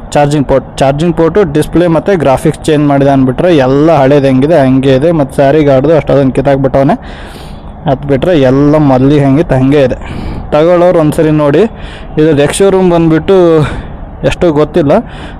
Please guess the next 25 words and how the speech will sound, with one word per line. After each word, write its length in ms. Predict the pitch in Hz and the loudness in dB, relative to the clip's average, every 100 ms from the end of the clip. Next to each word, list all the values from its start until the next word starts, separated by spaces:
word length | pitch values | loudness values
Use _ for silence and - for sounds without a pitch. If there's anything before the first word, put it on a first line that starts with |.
| 135 | -2
ಆನ್ 140 | 147 190 | 2 2
ರೋಡ್ 140 | 196 | 0
ಬಂದುಬಿಟ್ಟು 380 | 165 165 175 196 151 | 0 0 0 0 0
ಒಂದು 120 | 156 | 2
ಲಕ್ಷ 120 | 156 175 131 131 127 | 0 2 2 2 2
ಅರವತ್ತು 280 | 139 156 - | 2 0 0
ಸಾವಿರ 140 | 143 | 0
ಏನೋ 220 | 139 135 147 127 | 2 2 2 2
ಆಗುತ್ತೆ. 300 | 123 131 - - - 160 | 0 -2 -4 -8 -8 -4
ಒಂದು 140 | 143 151 | 0 0
ಲಕ್ಷದ 220 | - 170 | 2 2
ಐವತ್ತೆಂಟು 1200 | 139 151 170 - - - 156 151 147 147 160 160 | 4 2 0 -4 -16 -4 0 2 4 2 0 -2
ಸಾವಿರ 200 | 160 156 | 0 0
ಚಿಲ್ಲರೆ 300 | 156 156 147 | 0 0 0
ಏನೋ 120 | 151 | 2
ಹೇಳಿದ್ರು, 400 | 165 160 147 139 240 - - - - - - - 147 | 2 2 2 2 0 -4 -14 -16 -16 -16 -16 -6 -2
ಒಂದು 140 | 147 | 0
ಲಕ್ಷದ 200 | 151 196 160 | 0 0 2
ಅರವತ್ತು 180 | 156 156 | 2 0
ಸಾವಿರ 140 | 151 | 0
ಅಂದ್ಕೊಳ್ಳಿ. 460 | 175 143 143 165 127 - - - - - 147 | 2 0 0 0 0 -4 -14 -14 -12 -6 -2
ಒಂದು 160 | 160 | 0
ಲಕ್ಷದ 240 | 151 180 165 | 0 2 2
ಅರವತ್ತು 260 | 147 147 143 | 2 0 0
ಸಾವಿರ 160 | 156 | 0